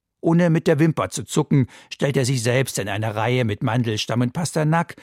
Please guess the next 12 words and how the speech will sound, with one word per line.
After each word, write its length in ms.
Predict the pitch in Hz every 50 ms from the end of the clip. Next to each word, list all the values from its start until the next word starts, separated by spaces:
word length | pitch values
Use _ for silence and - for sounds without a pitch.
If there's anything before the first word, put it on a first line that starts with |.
| - - - - -
aber 220 | 170 143 160 -
auch 100 | 180 143
mit 220 | - 156 139 - 156
Dante, 420 | 127 135 151 131 - - 127 117
Cervantes 720 | - - 151 151 123 117 104 98 92 - 127 101 - -
und 180 | 110 110 104 -
Tolstoi. 480 | 165 151 156 - - - 175 - - - - - _ _ _ _ _ _ _ _ _ _ _ -
Man 140 | - 139 139
schämt 320 | - - 202 208 185 -
sich 220 | - 104 92 - 90
ein 100 | 90 82
bisschen 400 | 95 95 - - - 104 101